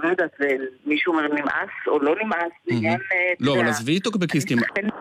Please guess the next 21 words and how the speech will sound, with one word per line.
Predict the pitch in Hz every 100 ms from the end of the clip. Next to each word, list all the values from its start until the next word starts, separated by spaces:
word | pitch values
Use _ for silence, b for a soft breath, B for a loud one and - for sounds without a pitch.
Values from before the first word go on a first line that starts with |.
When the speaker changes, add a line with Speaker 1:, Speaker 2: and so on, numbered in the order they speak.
| - 123
Speaker 2:
היו | 120 185
תקופות | - 151 - 170
בחיים | 156 - 135
שהרגשת | 143 127 117 123
שכל | 117 - 127
הדלתות | 113 107 - 110
סגו-, | - 110 104
נסגרות | 110 - 107 139
בפנייך? | 160 180 180 196 202 - _ _ _ _ _ _ _ B B B B _ _ _ -
Speaker 1:
אה, | 190 190 190 190 196 202 208 - _ _ _ - - - - - -
כן, | - 403 320
זה | 208 220
גם | 262 294
בראי | 320 196
המתבונן. | 190 180 - 165 160 151
אתה | 143 185
יודע, | 175 185 170
כל | 214 226 269
דבר | 220 196
הוא, | 175 170
אה, | 160